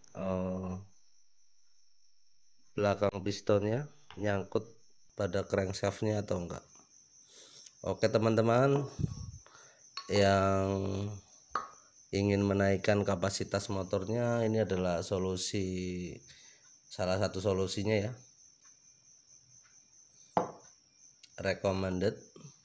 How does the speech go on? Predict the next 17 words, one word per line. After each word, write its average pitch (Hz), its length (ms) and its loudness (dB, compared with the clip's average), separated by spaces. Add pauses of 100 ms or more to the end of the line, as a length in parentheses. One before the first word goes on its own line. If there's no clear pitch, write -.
(400)
harganya 95 480 -4
relatif, 92 840 -2 (760)
dan 90 640 0 (1900)
kepresisian 104 880 4
barangnya 101 480 4
mungkin 107 240 2
sudah 104 240 2
diuji 87 560 -2
ya, - 60 -10 (1120)
dengan 87 240 -2
menggunakan 90 480 -2 (160)
mesin 90 400 -2
dari 85 240 -6
B 80 160 -10
R 82 160 -8
T 95 160 -10
langsung. 87 480 -10